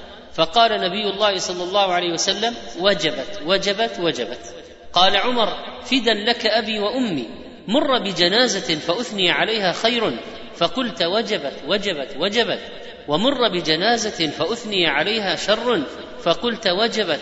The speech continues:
وجبت، وجبت'". فقال رسول الله صلى الله عليه وسلم: "من أثنيتم"، لاحظ هذه ميم الجمع، "من أثنيتم"، طبعًا كلام الصحابة أيضًا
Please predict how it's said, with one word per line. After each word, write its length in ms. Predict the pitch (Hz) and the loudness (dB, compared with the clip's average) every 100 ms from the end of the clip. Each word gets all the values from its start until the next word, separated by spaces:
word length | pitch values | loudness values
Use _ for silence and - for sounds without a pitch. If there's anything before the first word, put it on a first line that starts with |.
| - | -2
وجبت، 420 | 196 208 214 165 - | -2 0 0 -2 -2
وجبت'". 680 | 175 190 208 247 254 - - - - - - - | -2 0 2 2 0 -6 -10 -10 -14 -16 -20 0
فقال 460 | 156 - 240 220 180 | 2 4 6 6 4
رسول 320 | - 226 202 | 0 -2 0
الله 220 | 214 202 | 2 2
صلى 240 | - 185 | 0 -2
الله 280 | 180 202 196 | -2 0 2
عليه 200 | 175 170 | 2 2
وسلم: 460 | 160 180 185 214 226 - - - - 147 | 0 0 0 0 0 -6 -12 -14 -14 -8
"من 420 | 165 214 220 202 | 0 2 0 -2
أثنيتم"، 1200 | 202 196 - 170 208 208 190 190 190 214 185 143 104 98 - - - - 120 | -2 -2 -4 -4 0 0 -2 0 4 4 4 0 -4 -8 -10 -12 -16 -14 -2
لاحظ 380 | 139 - 113 | -2 -2 -6
هذه 240 | 117 123 117 | -6 -6 -6
ميم 220 | 139 143 | -4 -4
الجمع، 340 | 123 110 147 113 - - - 151 - - - | -4 0 0 -2 -10 -14 -16 -18 -20 -20 -2
"من 200 | 165 190 | 0 0
أثنيتم"، 1080 | - 170 156 196 220 185 170 214 226 170 127 107 - - - - - - - - - | -2 -6 -4 -2 -2 -4 0 0 2 -2 -6 -8 -12 -12 -16 -20 -20 -20 -20 -12 -6
طبعًا 260 | 143 151 | -4 -4
كلام 320 | 143 185 208 | -4 -4 -4
الصحابة 580 | 180 151 165 196 214 160 | -4 -8 -4 2 4 4
أيضًا 280 | 175 180 127 | 2 2 0